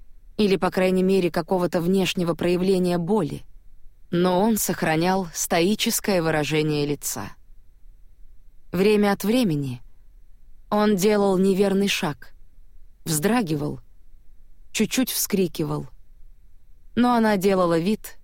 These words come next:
что не замечает этого. Она знала, что значит сохранять достоинство перед лицом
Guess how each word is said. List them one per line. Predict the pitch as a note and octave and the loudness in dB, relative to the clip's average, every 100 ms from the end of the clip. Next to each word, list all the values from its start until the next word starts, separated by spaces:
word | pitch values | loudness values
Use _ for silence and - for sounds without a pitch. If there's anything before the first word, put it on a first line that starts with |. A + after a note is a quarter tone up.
| - - - | -18 -18 -12
что | - A#3+ | -2 2
не | A3 | 2
замечает | G3 G3+ - F3+ D3 - | 2 2 0 0 -2 -2
этого. | B2 B2 - - - - - - - - - - - - - - - | -8 -8 -12 -14 -16 -20 -20 -18 -20 -18 -20 -18 -20 -20 -20 -20 -4
Она | F#3 G3+ G3 | 0 2 2
знала, | E3+ G#3 F3+ D3 - - - - - | 2 2 0 -4 -10 -16 -18 -18 -12
что | - - A3+ E3+ | -8 0 2 2
значит | D3 F#3 F#3 - | 2 0 0 -2
сохранять | - D#3+ E3+ E3+ E3 D#3+ | -4 -2 0 0 0 0
достоинство | D#3 - A3 F3+ C#3+ - C#3+ D3+ - - - - - - | -2 0 0 0 -2 -4 -8 -8 -16 -18 -20 -20 -6 0
перед | A#3+ F3+ | 2 4
лицом | F3+ E3+ - F3+ | 2 0 0 2